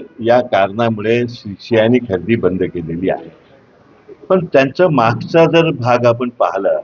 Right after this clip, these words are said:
तर फक्त एक दहा दि-, दहा तारखेला, दहा फरवरीला खरेदी सुरू होती आणि त्याच्या आधी दहा दिवस परत सीसीआयची खरेदी बंद होती, या सदराखाली की जिनिंगमध्ये माल ठेवण्यासाठी आमच्याजवळ जागा नाही आहे.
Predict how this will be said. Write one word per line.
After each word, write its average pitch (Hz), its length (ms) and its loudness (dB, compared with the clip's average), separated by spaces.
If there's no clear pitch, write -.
तर 151 120 4
फक्त - 240 -8
एक 151 260 4
दहा 117 340 2
दि-, 156 200 -4
दहा 120 320 2
तारखेला, 151 580 2
दहा 131 480 2
फरवरीला 127 540 0
खरेदी 131 460 -8
सुरू 120 240 -2
होती 92 320 -4
आणि 160 240 2
त्याच्या 160 360 4
आधी 165 300 4
दहा 123 260 2
दिवस 165 340 0
परत 202 280 4
सीसीआयची 156 560 0
खरेदी 127 340 -2
बंद 127 280 0
होती, 107 340 -6
या 147 260 4
सदराखाली 156 760 -2
की 180 180 -6
जिनिंगमध्ये 135 720 0
माल 123 240 4
ठेवण्यासाठी 120 640 -6
आमच्याजवळ 104 600 -2
जागा 90 440 -2
नाही 82 260 -10
आहे. 78 260 -10